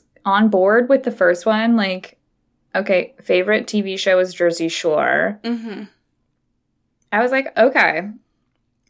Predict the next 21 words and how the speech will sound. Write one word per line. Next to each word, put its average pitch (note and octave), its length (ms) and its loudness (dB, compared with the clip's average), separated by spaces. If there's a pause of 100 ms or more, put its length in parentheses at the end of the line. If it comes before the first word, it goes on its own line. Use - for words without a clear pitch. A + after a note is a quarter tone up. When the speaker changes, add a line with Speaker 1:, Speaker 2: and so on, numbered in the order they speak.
Speaker 1:
And G3 200 0
then G3+ 300 -2
I F#3 240 2
looked G3 460 0
down F#3+ 640 2
right F3+ 340 -2
beneath, F#3 640 0 (280)
and G3+ 140 -4
I F3+ 120 -2
saw F#3+ 200 -2
Speaker 2:
<laughs> - 20 -8
Speaker 1:
his F3+ 200 -2
hairline, F#3+ 720 0
and E3+ 120 -2
I E3+ 120 -2
was F3 200 -4
like, E3 260 -2
"I'm E3+ 140 -4
having E3 560 -4
Chris - 360 -8
Randone E3+ 880 -2